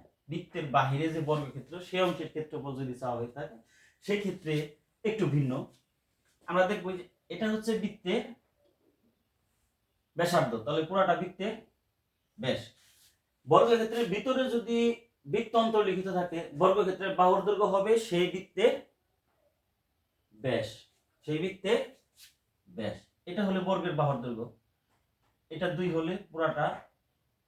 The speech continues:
বৃত্তের ব্যাস হচ্ছে চার সেন্টিমিটার, বর্গের বাহুর দৈর্ঘ্য চার সেন্টিমিটার। তো আমরা এই যে বৃত্ত, বর্গের ক্ষেত্রফল থেকে বৃত্তের ক্ষেত্রফল বিয়োগ করলে আমরা এই অনধিকৃত অংশের ক্ষেত্রফল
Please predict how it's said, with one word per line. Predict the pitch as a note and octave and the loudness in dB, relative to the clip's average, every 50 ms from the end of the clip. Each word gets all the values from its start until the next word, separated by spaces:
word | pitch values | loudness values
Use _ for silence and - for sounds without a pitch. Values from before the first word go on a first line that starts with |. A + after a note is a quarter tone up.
| _ _ - B2+ | _ _ -18 -12
বৃত্তের | B2+ D#3+ D#3+ D#3+ _ - E3 D#3 C#3 A#2 | -8 -8 -8 -8 _ -8 -8 -6 -6 -4
ব্যাস | C3 C#3 C#3 - E3 | -4 -4 -4 -4 -6
হচ্ছে | D#3+ - _ - E3 D#3+ D#3+ - | -12 -14 _ -14 -16 -14 -12 -6
চার | - D3+ D3 C#3+ - | -4 -2 -2 -2 -4
সেন্টিমিটার, | D3+ C#3 C3+ B2+ C3+ C3+ B2 - D#3+ D#3 B2+ A#2 | -6 -8 -8 -8 -10 -10 -8 -8 -8 -8 -8 -6
বর্গের | C3 C#3 C#3 B2+ C3+ B2 A2+ | -6 -6 -6 -6 -8 -8 -6
বাহুর | B2 A#2+ A#2+ B2+ A#2+ B2 | -6 -6 -6 -6 -6 -4
দৈর্ঘ্য | D3+ D#3 D#3 F#3 A#3 - - - - _ _ _ _ _ _ _ _ _ _ _ _ _ _ _ - _ _ _ _ _ _ _ _ _ _ _ _ _ _ _ _ _ - | -2 0 2 2 2 2 0 -6 -12 _ _ _ _ _ _ _ _ _ _ _ _ _ _ _ -20 _ _ _ _ _ _ _ _ _ _ _ _ _ _ _ _ _ 0
চার | - - - | 0 0 0
সেন্টিমিটার। | - - - - - - - _ _ _ _ _ _ _ _ _ _ _ _ _ _ _ _ _ _ _ _ _ - | -2 -6 -8 -10 -18 -20 -20 _ _ _ _ _ _ _ _ _ _ _ _ _ _ _ _ _ _ _ _ _ -8
তো | D#3 D3+ | -4 -2
আমরা | D3+ D3+ D3+ D#3+ D#3 C#3 - - - - - - | 0 2 2 4 4 2 2 0 -6 -12 -14 -8
এই | E3 F3 F#3 F3 | -6 -6 -6 -6
যে | G3 F3+ C#3+ C3+ | -8 -10 -10 -12
বৃত্ত, | F#3 - - _ _ _ _ _ _ _ _ _ _ - | -12 -14 -16 _ _ _ _ _ _ _ _ _ _ -16
বর্গের | A#2+ B2 C#3+ E3 F3+ E3+ F3+ F3 D3 D3+ | -6 0 2 2 2 2 0 -2 -4 -4
ক্ষেত্রফল | D#3+ D#3 - D#3+ C#3+ C#3 D3+ D3 | -8 -8 -8 -8 -8 -6 -6 -6
থেকে | D#3+ F3 F3 D3+ | -6 -6 -6 -6
বৃত্তের | E3+ F#3 F#3 - D#3+ D#3+ | -6 -8 -8 -10 -12 -10
ক্ষেত্রফল | E3 D#3 - - D3 C#3 C#3 C#3+ C#3+ D#3+ | -10 -10 -10 -10 -8 -6 -6 -6 -4 -4
বিয়োগ | F3+ F#3 F3+ - | -4 -6 -6 -8
করলে | - C#3 D3 F#3 G3 F3+ | -10 -10 -8 -6 -6 -4
আমরা | D#3 D3 C#3 C3+ | -4 -4 -4 -4
এই | C3+ C3+ - C#3+ | -4 -6 -6 -4
অনধিকৃত | C#3+ D3 C#3 B2+ B2 B2+ - - - C#3+ | -2 -2 -2 -4 -6 -10 -14 -14 -10 -8
অংশের | C#3+ C#3+ - C#3+ - - | -8 -8 -8 -10 -12 -12
ক্ষেত্রফল | C#3+ - - C#3+ A#2+ - C3+ E3+ | -14 -12 -10 -12 -6 0 2 4